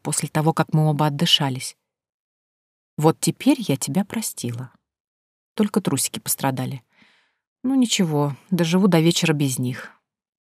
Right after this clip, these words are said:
И тихонько засмеялась, поймав в его глазах полное ошеломление пополам с восторгом.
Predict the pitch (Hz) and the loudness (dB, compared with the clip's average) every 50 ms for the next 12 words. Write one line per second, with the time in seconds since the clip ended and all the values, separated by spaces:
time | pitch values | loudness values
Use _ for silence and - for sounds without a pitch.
0 | _ - 262 269 - - 160 - 202 208 214 208 196 175 175 175 - - 202 202 | _ -2 -2 -2 0 0 2 6 8 8 8 8 6 4 4 4 6 6 6 6
1 | 175 151 127 123 131 131 - - - _ _ _ _ _ _ _ - 175 170 170 | 6 6 2 0 -2 -4 -6 -6 -8 _ _ _ _ _ _ _ 2 4 6 6
2 | 165 160 151 139 - - - 151 147 147 147 156 147 151 156 160 156 160 220 220 | 8 6 4 2 0 -2 -2 0 0 2 2 2 2 4 2 2 4 6 4 4
3 | - - _ - 180 175 165 156 151 147 143 - - - 165 156 156 156 175 202 | 2 0 _ 2 4 6 6 6 4 2 2 0 0 2 2 2 4 6 6 8
4 | 208 190 160 147 139 - 160 - - 160 160 165 165 160 160 - - - 180 175 | 8 8 6 4 2 0 0 2 2 4 4 4 4 4 2 0 0 2 0 0
5 | - - 147 131 123 120 123 123 117 | 0 -2 -4 -4 -4 -4 -6 -8 -10